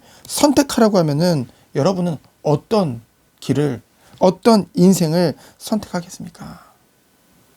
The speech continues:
불신자는요, 대부분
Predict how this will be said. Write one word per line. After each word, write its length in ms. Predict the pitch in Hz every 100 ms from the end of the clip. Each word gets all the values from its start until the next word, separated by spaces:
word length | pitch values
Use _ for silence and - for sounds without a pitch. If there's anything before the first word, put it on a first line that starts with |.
| _ _ _ _ _ -
불신자는요, 920 | 143 - 226 202 151 131 151 160 165 - -
대부분 520 | 151 151 165 156